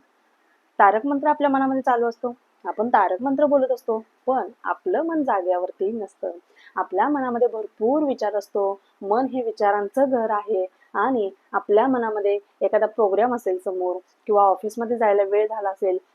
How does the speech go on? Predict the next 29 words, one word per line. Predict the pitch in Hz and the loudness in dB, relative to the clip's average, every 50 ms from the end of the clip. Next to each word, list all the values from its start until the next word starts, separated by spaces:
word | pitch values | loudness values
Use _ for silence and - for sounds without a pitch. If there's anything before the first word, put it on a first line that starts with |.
| _ - | _ -2
किंवा | 254 285 269 - | 0 0 0 0
अजून | - 196 170 202 220 294 359 | -4 -4 0 0 0 0 2
काही | 359 330 302 285 | 2 2 2 4
तर | 285 285 | 2 0
तुमचं | 277 285 254 240 254 | 0 0 -2 -2 -4
काम | 254 - 226 220 220 226 | -4 -4 -2 -2 -2 -2
राहिलं | 233 220 202 202 196 | -2 -2 0 -2 -2
असेल, | 202 - 202 185 185 - _ _ _ _ - | -2 -2 -2 -2 -2 -4 _ _ _ _ -8
तर | 220 214 - | -6 -2 0
त्याच्यामध्ये | 214 196 185 - 208 220 240 247 240 | 0 0 0 0 -2 -2 0 -2 -2
तुमचं | 226 240 226 208 220 208 | -2 -2 -6 -6 -6 -4
मन | 196 196 196 | -4 -4 -2
गुंतून | 196 196 190 185 - 190 185 180 | -2 -4 -4 -4 -6 -8 -6 -4
राहिलेलं | 190 208 214 175 170 170 | -6 -4 -2 -4 -4 -4
असतं. | 175 - - 180 160 - _ _ _ _ _ _ _ - 185 170 | -6 -6 -6 -6 -6 -6 _ _ _ _ _ _ _ -10 0 6
जोपर्यंत | 226 240 285 294 311 285 262 226 202 190 180 165 - _ _ _ _ _ _ - | 8 10 10 8 6 0 0 0 -2 -4 -4 -6 -8 _ _ _ _ _ _ 2
तुमच्या | 220 233 240 214 - 254 247 262 277 | 2 2 2 2 2 4 4 4 4
मनातून | 277 262 220 214 208 196 - 220 196 185 180 _ _ _ _ _ - | 0 0 0 -2 -2 -2 0 -2 -2 -2 -4 _ _ _ _ _ 2
या | 220 220 220 | 4 4 4
विचारांना | 214 202 214 208 - 240 226 254 285 285 269 220 175 | 4 2 0 -2 2 2 4 4 4 2 2 0 -2
तुम्ही | 160 _ _ _ - 220 202 226 233 - | -4 _ _ _ -8 -6 -6 -6 -6 -8
थारा | - 233 233 208 220 247 277 | -6 0 0 2 4 4 4
देणार, | 247 247 214 202 208 202 185 175 - _ _ _ _ - | 6 4 4 4 4 2 0 0 -2 _ _ _ _ 4
तोपर्यंत | 240 233 254 277 262 269 240 226 208 202 - - 190 190 _ _ _ - | 6 6 8 8 6 4 2 2 0 0 -2 -4 -4 -4 _ _ _ -6
तुम्हाला | 226 214 208 208 214 208 202 208 - _ _ - | -4 -2 -2 0 0 0 0 0 -4 _ _ 0
कोणताही | - 240 220 208 202 - 208 190 - 226 269 277 | 2 2 2 2 0 -2 -4 -4 -2 0 -2 0
अनुभव | 233 196 190 185 170 180 180 196 208 _ - | -2 -2 -6 -4 -2 -2 -4 -4 -6 _ -8
येणार | 233 196 185 180 180 185 185 190 | -6 -4 -4 -2 -4 -4 -6 -6
नाही. | 196 190 185 - - 196 185 | -8 -10 -10 -10 -10 -12 -12